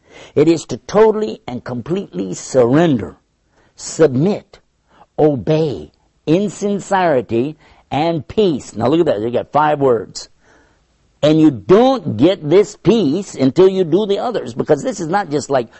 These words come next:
peace on earth, goodwill to man. It's not just like peace in the Middle East, although we wish you had that. But when a person surrenders to Almighty Allah, and when they obey His commandments, and when they totally and completely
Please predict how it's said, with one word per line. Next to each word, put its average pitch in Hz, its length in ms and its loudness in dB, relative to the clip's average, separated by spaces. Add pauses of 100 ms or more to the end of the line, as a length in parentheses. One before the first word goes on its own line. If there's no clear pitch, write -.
(160)
peace 170 260 -2
on 127 140 -4
earth, 131 280 -6
goodwill 120 520 0
to 120 80 -4
man. 123 360 -6 (220)
It's 113 120 -8
not 170 160 0
just 131 120 -8
like 123 240 -4
peace 135 300 -6
in 123 80 -2
the 117 40 0
Middle 120 240 -2
East, 127 300 -6
although 117 240 -2
we 113 160 -6
wish 104 240 -8
you 101 60 -8
had 107 240 -4
that. 113 340 -2 (320)
But - 260 0
when 202 300 0
a - 80 -8
person 151 480 -4
surrenders 170 840 -2
to 151 80 -2
Almighty 104 460 -6
Allah, 85 360 -10 (360)
and 151 280 2
when 233 240 0
they 170 240 0
obey 147 520 0
His 151 220 -4
commandments, 117 640 -4 (320)
and 143 260 2
when 226 300 0
they 175 160 0
totally 175 800 -2
and 123 160 -6
completely 160 720 -2